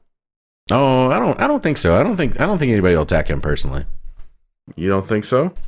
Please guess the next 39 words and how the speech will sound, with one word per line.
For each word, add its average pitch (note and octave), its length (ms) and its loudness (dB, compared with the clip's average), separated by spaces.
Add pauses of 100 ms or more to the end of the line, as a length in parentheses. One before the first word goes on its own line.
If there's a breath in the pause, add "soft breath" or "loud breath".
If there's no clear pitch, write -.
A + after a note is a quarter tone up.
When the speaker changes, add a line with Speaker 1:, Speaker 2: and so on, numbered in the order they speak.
(600 loud breath)
Speaker 1:
I A2 120 0
don't. G#2 460 2
I G2+ 140 2
don't, A#2 240 0 (120)
because A#2+ 300 0
I A#2+ 80 2
think C#3 280 -2
the F#2+ 240 0
looters G#2+ 440 2
and G2+ 120 2
the F2 80 2
rioters, F2+ 1000 0 (600 soft breath)
the, A2 280 2 (360)
the A2+ 180 0
looters F#3 500 2
are G2+ 360 0
community G2 440 2
people. D2+ 380 -2
They're G#2 140 2
not A2+ 220 0
gonna F#2 200 2
have E2+ 160 2
the C#2+ 140 0
Speaker 2:
Yeah. C#2 60 0
Speaker 1:
means D#2 340 -2
to D2 100 -6
travel. C#2 540 -4 (600)
Uh, E2 200 0
Speaker 2:
Well, D3 100 4
Speaker 1:
or - 20 0
the - 80 4
Speaker 2:
looters G2 240 4
don't D#2+ 100 0
Speaker 1:
desire. G2+ 160 0
Speaker 2:
care A#2+ 160 0
about E2+ 260 -6
that. B1 240 -4
Looters G2 340 -2
are D#2+ 220 -2